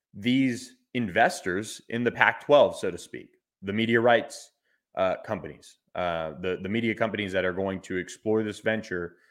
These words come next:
with the Pac-twelve. You do have one in E S P N who's well-versed in the Pac-, Pac-twelve. They've got Pac-twelve Out-, After Dark. You also have Amazon and, uh, Apple,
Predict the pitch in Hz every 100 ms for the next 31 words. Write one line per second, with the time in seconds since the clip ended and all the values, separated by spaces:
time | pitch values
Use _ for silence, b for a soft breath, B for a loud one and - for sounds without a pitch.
0 | b - 104 90 104 92 - 90 80 92
1 | 110 117 113 104 104 123 98 110 - 90
2 | 95 113 92 95 98 92 98 104 90 90
3 | 87 92 92 _ - 87 - - 85 110
4 | - _ _ - 85 92 95 107 101 -
5 | 98 92 - - 98 - 90 90 127 -
6 | b b b 107 123 131 110 107 127 127
7 | 135 135 - _ - 117 - - 101 98
8 | 123 175 -